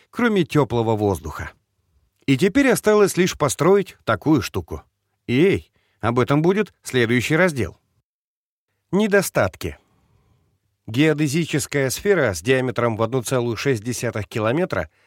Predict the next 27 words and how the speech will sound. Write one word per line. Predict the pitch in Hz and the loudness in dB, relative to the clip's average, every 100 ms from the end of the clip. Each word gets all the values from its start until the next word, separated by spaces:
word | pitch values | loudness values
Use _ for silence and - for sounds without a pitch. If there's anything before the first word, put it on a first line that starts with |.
| _ _ _ - | _ _ _ -4
будет | 214 226 175 | -2 -2 -4
в | |
два | 156 185 | 0 2
раза | 190 180 165 | 4 2 0
выше, | 190 180 175 | -2 -2 -2
чем | - 160 | -2 -2
небоскрёб | 156 139 - 165 180 - - | 0 -2 -2 0 0 -2 -12
Бурдж-Халифа | 117 143 170 - - - 185 190 143 - | -6 0 0 -2 -12 -4 -2 0 0 -2
в | 104 | -4
Дубае. | 107 143 107 76 73 _ _ _ _ _ - | -2 0 0 -2 -10 _ _ _ _ _ -10
В | 110 | -2
настоящее | 135 - 139 120 127 | -2 0 -2 0 -2
время | 123 156 120 87 _ _ - | -2 -2 -2 -6 _ _ -4
самое | - 202 190 | 2 2 2
высокое | 175 165 190 - 156 | -2 -2 -2 0 -2
строение | 131 143 143 131 131 | -2 -2 -2 0 -2
в | 135 | -2
истории. | 156 - 113 85 71 - _ _ _ _ | -4 -2 -2 -4 -8 -16 _ _ _ _
Так | - 220 | 0 0
что, | - - 196 190 - | 0 2 2 2 0
очевидно, | 156 175 202 233 147 101 82 - _ | -2 0 -2 -4 -4 -4 -6 -12 _
сперва | - - 190 165 190 | -10 0 2 4 0
предстоит | 185 170 - 156 156 131 | 2 -2 -2 -2 -2 -2
решить | 131 - 131 | -4 -4 -4
парочку | - 160 151 - 143 | 0 0 0 -2 -2
инженерных | 131 123 120 120 117 110 | 0 0 0 0 0 -2
задач. | 101 104 82 - | -2 -2 -4 -8